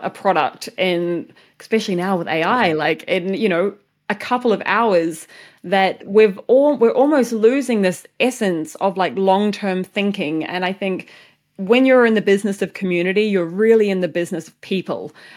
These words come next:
And, uh, I see this as, you know, I've put my, my name, my face, my reputation,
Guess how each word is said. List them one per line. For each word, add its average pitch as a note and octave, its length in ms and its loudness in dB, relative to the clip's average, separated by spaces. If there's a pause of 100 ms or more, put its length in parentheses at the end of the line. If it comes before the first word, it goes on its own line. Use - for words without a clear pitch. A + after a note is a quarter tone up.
(120)
And, F3+ 520 -2 (200)
uh, E3+ 460 -2 (180)
I G#3 180 4
see A#3 160 2
this F3+ 180 -2
as, E3+ 140 -6
you F3+ 60 -2
know, E3 160 -2
I've G3+ 240 -2
put - 180 -6
my, E3+ 400 -6 (300)
my E3 180 -4
name, G3+ 640 -2
my E3+ 100 -2
face, A3+ 600 0
my E3+ 120 -2
reputation, A3+ 960 -2